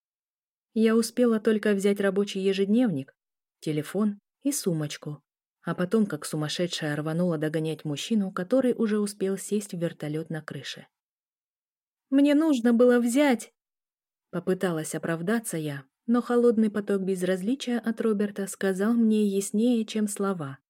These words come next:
что единственное, чего хочет мужчина, чтобы я села в вертолет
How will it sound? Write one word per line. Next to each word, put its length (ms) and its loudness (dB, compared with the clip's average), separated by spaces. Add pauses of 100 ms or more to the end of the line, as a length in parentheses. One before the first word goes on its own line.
(160)
что 220 -8
единственное, 760 -2
чего 260 -6
хочет 360 -4
мужчина, 460 -4
чтобы 280 -2
я 140 0
села 300 0
в 40 0
вертолет 500 0